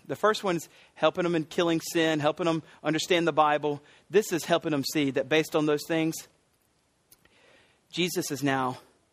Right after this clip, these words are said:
your only joy. Jesus is your only hope for joy. There are so many things that are vying for your affections,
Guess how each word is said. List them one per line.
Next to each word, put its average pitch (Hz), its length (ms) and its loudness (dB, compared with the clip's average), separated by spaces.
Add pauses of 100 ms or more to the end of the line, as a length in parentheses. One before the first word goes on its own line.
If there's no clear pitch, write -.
(260)
your 135 200 -4
only 135 240 -2
joy. 117 320 -10 (1080)
Jesus 165 320 -6
is 127 120 -6
your 131 120 -2
only 127 200 -2
hope 120 320 -8
for - 120 -16
joy. 113 340 -14 (840)
There 156 240 4
are 156 120 2
so 175 240 2
many 185 240 0
things 156 400 -2 (540)
that 135 140 0
are 135 120 -2
vying 135 560 0
for - 160 -8
your 139 260 0
affections, 120 640 -6